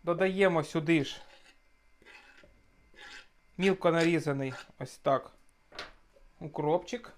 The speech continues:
і додаємо сюди наш сир. Беріть такі якісь, ну, які вам подобаються, я кажу, у мене такий, знаєте, солоний, я більш такий люблю.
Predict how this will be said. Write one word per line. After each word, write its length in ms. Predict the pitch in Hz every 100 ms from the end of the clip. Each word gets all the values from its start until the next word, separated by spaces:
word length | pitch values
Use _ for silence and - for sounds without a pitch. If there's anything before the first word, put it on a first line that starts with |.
| - - 190 - - - - - - - _ -
і 140 | 220
додаємо 580 | 220 196 185 208 214 185
сюди 440 | - 165 180 226 254 - - - - - - - - _ _ _ -
наш 480 | 165 202 196 - - - - - -
сир. 380 | - 180 147 - _ _ - - - _ -
Беріть 280 | 185 214
такі 220 | 185 - 180
якісь, 420 | 151 151 139 -
ну, 60 |
які 200 | 190 175
вам 140 | 196 180
подобаються, 520 | 196 262 196 170 160
я 40 |
кажу, 240 | 156 156 147
у 20 |
мене 200 | 160 160
такий, 260 | 156 156 135
знаєте, 500 | 156 156 139 127 120 _ - - _ _ _ - -
солоний, 600 | - 175 180 240 196 135 - _ _ - - -
я 120 | - 143
більш 180 | 151
такий 300 | - 143 143
люблю. 320 | 131 123 120